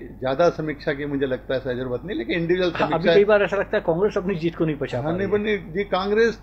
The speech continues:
Speaker 1: तो सरकार कहीं दिख ही नहीं रही, कांग्रेस ही अभी,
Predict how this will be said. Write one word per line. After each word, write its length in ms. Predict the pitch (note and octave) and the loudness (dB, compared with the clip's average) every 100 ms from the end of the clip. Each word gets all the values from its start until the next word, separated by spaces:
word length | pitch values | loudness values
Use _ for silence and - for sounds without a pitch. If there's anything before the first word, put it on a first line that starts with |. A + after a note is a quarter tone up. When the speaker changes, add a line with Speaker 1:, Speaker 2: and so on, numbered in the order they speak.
| C4 | -4
Speaker 1:
तो 220 | C4 C4 - - - - - - - - C#3+ | -2 -4 -8 -16 -18 -20 -20 -20 -20 -16 -16
सरकार 540 | - D#3+ D#3 G#3 A3 A#3+ | -4 0 0 0 0 0
कहीं 240 | A#3+ A#3 | 2 2
दिख 220 | E3+ - | 0 2
ही 80 | G#3+ | 0
नहीं 140 | F#3 | 2
रही, 100 | C#3 | 0
कांग्रेस 520 | B2 C#3+ E3 G3 G3 A3 | 0 -2 0 2 2 2
ही 100 | A3+ | 4
अभी, 400 | G#3+ A3 G#3 G3+ | 6 4 -2 -4